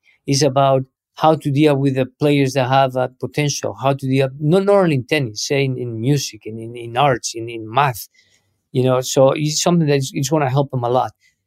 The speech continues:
And a, a big part of the book, or one of the chapters, is dedicated to, to, to basically routines, because I really believe in routines. And I know that the, the books that you have, uh, out, the last book that you put out for children,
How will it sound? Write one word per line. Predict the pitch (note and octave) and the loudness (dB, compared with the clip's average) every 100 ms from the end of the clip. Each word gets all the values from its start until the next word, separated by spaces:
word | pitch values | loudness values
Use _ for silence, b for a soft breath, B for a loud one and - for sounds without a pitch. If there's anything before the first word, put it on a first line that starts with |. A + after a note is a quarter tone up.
| _ | _
And | - C3+ | -2 2
a, | C#3+ C#3 - | 2 -2 0
a | C3+ | 2
big | C3+ D#3+ G3 | 4 2 2
part | F#3+ F3+ | 2 4
of | |
the | C#3+ | 4
book, | D#3 D#3 | 2 2
or | C3+ | 0
one | C3+ D3 D#3 | 2 2 2
of | D3 | 0
the | C3 | -2
chapters, | B2 D3+ E3 C#3+ A#2+ | 0 2 2 0 -2
is | |
dedicated | C3 B2 A#2+ B2 B2+ A#2+ | 0 0 -2 0 0 0
to, | C3 A#2+ A2+ _ _ - | -2 -2 -2 _ _ -2
to, | C#3 C3+ | -2 0
to | B2+ | -4
basically | A#2+ C3 B2+ C3 A#2 A#2 - _ _ | 0 0 0 -4 -6 -6 -12 _ _
routines, | B2+ B2 - D3 A#2 - - _ _ | 0 0 2 0 0 -6 -12 _ _
because | B2 C3 B2+ | -2 0 2
I | |
really | A#2 C#3+ C3+ | 4 4 4
believe | C3 A#2+ A#2 | 0 -2 -4
in | A2+ | -4
routines. | A2 - B2 G#2+ - b b b | -6 -6 -6 -8 -12 b b b
And | C3+ D3+ | 2 4
I | D#3+ | 6
know | E3+ | 4
that | F3 D#3+ | 6 4
the, | D3 D#3 C#3+ | 2 -2 0
the | C3+ | 0
books | B2+ F3 F3 | 2 0 2
that | E3 | 0
you | D#3 | 2
have, | D3 C#3+ C#3 | 4 4 4
uh, | C3 B2+ _ _ _ - | 2 2 _ _ _ -4
out, | - E3 D3 C3 | 2 4 4 0
the | D3 C3+ C3 | -8 -2 2
last | C3 D#3 C#3+ | 2 2 0
book | D#3 C#3+ | -2 0
that | C#3 | -2
you | C3+ | -2
put | C3+ C#3 | 0 2
out | C3+ C3 C3 - | 2 0 -4 -6
for | B2 | -6
children, | - E3 C3 A#2 | 0 0 0 -6